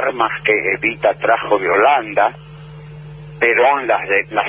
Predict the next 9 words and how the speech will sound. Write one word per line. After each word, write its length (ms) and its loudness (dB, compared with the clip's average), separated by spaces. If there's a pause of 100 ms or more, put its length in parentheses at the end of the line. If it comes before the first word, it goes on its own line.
sacó 440 4
de 80 4
la 200 0
C 80 2
G 300 -2
T 140 4
y 140 2
las 180 0
derivó 640 2